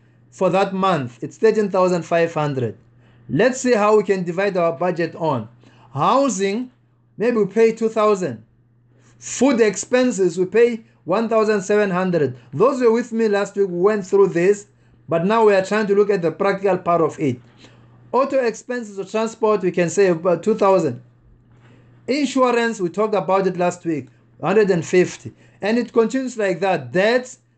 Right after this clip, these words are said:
maybe you want to pay four thousand. Debts include everyone that you owe. It includes Vale Spaza, it includes Vaga Baloyi, it includes Vaga Sales Out,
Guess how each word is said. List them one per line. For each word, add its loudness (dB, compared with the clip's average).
maybe 0
you 2
want -2
to -4
pay 2
four -2
thousand. 0
Debts 0
include 0
everyone 0
that -2
you -6
owe. -2
It -2
includes 4
Vale 4
Spaza, -2
it -4
includes -2
Vaga 2
Baloyi, 6
it 0
includes 0
Vaga 0
Sales 2
Out, 2